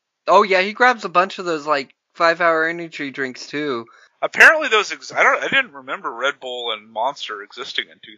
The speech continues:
Speaker 2: thousand six, but I guess they did.
Speaker 1: I know Red Bull did.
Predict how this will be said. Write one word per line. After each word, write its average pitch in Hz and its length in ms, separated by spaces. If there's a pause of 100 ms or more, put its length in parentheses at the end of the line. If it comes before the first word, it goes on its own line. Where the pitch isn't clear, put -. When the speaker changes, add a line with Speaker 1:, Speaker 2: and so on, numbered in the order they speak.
Speaker 2:
thousand 101 340
six, - 320
but 101 140
I 92 40
guess 117 240
they 107 100
did. 120 280 (1080)
Speaker 1:
I 147 140
know 247 220
Red 202 260
Bull 127 160
did. 123 220